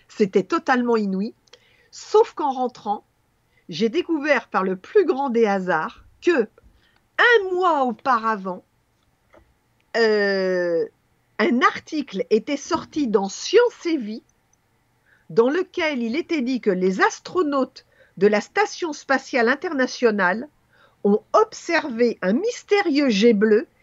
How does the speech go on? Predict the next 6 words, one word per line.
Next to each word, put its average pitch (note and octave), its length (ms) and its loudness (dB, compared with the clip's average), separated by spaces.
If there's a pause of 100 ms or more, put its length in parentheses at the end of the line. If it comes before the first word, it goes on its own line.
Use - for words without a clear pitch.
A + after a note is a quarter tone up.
(140)
s'élevant D4 580 0
des A#3 140 2
nuages B3 420 2
au-dessus B3 420 -2
du A3 140 -2
Pacifique C#4+ 800 -4